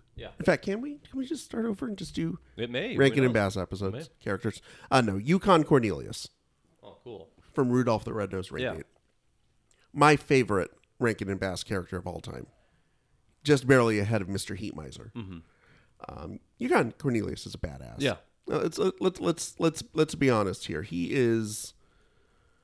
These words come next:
Speaker 2: a
Speaker 1: Holly-
Speaker 2: man, a man of mystery.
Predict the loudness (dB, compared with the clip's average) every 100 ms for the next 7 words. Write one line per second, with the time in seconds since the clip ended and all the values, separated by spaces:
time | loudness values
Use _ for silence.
0 | _ _ _ _ _ _ _ _ _ -18
1 | -18 -18 _ _ _ 4 8 8 8 6
2 | 8 6 4 2 4 2